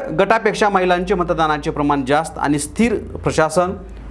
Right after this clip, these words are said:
मुख्य आर्थिक फायदे देणाऱ्या सरकारकडे महिलांचा कल जो आहे तो अधिक असतो. त्यामुळे नितीश कुमार यांची लोकप्रियता मंडळी प्रचंड वाढल्याचं पाहायला मिळतंय. बिहारमध्ये मुख्यमंत्री महिला रोजगार योजनेअंतर्गत सुमारे दीड कोटी महिलांना प्रत्येकी दहा हजार रुपये मिळालेत.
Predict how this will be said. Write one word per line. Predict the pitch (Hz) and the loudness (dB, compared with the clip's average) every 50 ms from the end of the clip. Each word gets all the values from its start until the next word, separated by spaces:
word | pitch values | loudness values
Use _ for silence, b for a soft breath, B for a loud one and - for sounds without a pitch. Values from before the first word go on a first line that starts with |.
| - - | 0 2
मुख्य | 165 196 196 190 196 254 | 4 4 4 6 4 4
आर्थिक | 233 180 175 165 - 180 175 175 175 | 4 4 2 2 0 0 -2 0 0
फायदे | 165 156 156 156 160 | 0 2 2 2 2
देणाऱ्या | 151 156 147 147 143 143 147 151 165 175 | 2 2 2 2 2 2 0 0 -2 -4
सरकारकडे | 170 - 170 147 - - 175 170 170 170 147 143 147 | -2 -2 -2 -2 2 0 0 0 0 -2 -2 0 0
महिलांचा | 147 147 143 143 139 143 160 175 170 170 180 170 | 2 2 2 0 2 2 2 2 2 2 0 0
कल | 170 170 - 170 185 196 185 | -2 0 0 2 2 2 2
जो | 160 165 156 | 2 2 2
आहे | 147 131 135 | 2 2 0
तो | 135 180 180 - | 0 -2 0 0
अधिक | 123 160 170 175 160 | 2 2 2 2 2
असतो. | 143 131 - - 113 - - - B B B B B B B B - | 0 0 0 -4 -6 -8 -8 -16 B B B B B B B B 2
त्यामुळे | 190 190 202 240 254 | 4 4 4 2 2
नितीश | 220 196 185 190 220 214 220 | 2 2 4 4 4 4 2
कुमार | 220 202 196 190 185 185 | 0 2 2 2 4 4
यांची | 190 185 170 165 165 165 165 - 202 185 | 2 2 2 2 2 0 -2 0 0 2
लोकप्रियता | 160 170 185 185 226 - 214 196 175 165 165 - 165 139 139 | 4 4 4 4 2 2 2 2 2 2 2 2 0 0 2
मंडळी | 156 151 151 151 143 123 131 143 | 0 0 0 2 2 2 0 0
प्रचंड | 139 156 151 147 202 196 190 196 | 0 -2 0 2 2 4 4 4
वाढल्याचं | 190 175 156 147 147 143 139 143 165 165 170 | 4 4 2 2 2 0 0 2 0 0 0
पाहायला | 170 170 - 170 147 143 139 127 | 0 0 0 2 2 2 0 0
मिळतंय. | 123 117 113 - 110 - - - - - - - B B B B B B B - | 0 -2 -2 -2 -2 -2 -4 -10 -20 -20 -20 -20 B B B B B B B 2
बिहारमध्ये | 143 180 196 202 214 233 254 262 247 240 208 202 185 208 214 | 4 6 6 6 6 6 6 4 4 2 4 2 2 2 0
मुख्यमंत्री | - 165 170 170 175 220 226 226 220 220 220 220 220 220 | 0 0 0 0 2 2 4 4 4 2 2 2 2 2
महिला | 220 214 190 185 185 190 190 190 | 2 2 2 4 4 4 4 2
रोजगार | 180 180 165 165 175 170 | 2 0 2 2 2 2
योजनेअंतर्गत | 170 165 156 156 160 151 151 147 147 165 - 127 - 180 | 2 0 0 0 0 0 0 0 0 0 2 2 -2 0
सुमारे | - 180 165 160 156 156 | -2 0 0 2 2 0
दीड | 131 120 131 170 190 214 | 0 2 2 2 2 4
कोटी | 185 202 190 - 175 | 2 2 2 4 2
महिलांना | 170 165 156 156 151 147 135 131 143 | 2 2 2 2 2 0 0 0 -2
प्रत्येकी | 151 - 170 143 - - 165 147 147 175 175 | -2 -2 -4 -4 -2 -4 -4 -4 0 -2 -2
दहा | 156 127 117 151 143 160 180 | -2 2 0 0 2 2 0
हजार | 170 160 156 | 2 2 0
रुपये | 143 143 139 135 | 0 0 -2 -2
मिळालेत. | 123 120 113 110 113 110 | 0 0 0 0 0 -2